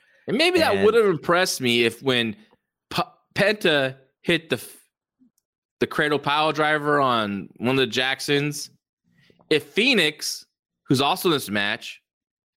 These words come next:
Speaker 1: is just watching him the whole time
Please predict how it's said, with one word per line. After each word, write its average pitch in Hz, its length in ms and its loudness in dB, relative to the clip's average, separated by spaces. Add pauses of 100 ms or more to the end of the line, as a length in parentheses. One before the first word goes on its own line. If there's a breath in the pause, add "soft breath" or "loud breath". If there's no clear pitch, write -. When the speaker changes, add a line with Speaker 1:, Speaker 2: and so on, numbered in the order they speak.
(720)
Speaker 1:
is 143 100 2
just 170 180 0
watching 202 420 0
him 180 80 2
the 165 80 2
whole 175 220 0
time 151 640 0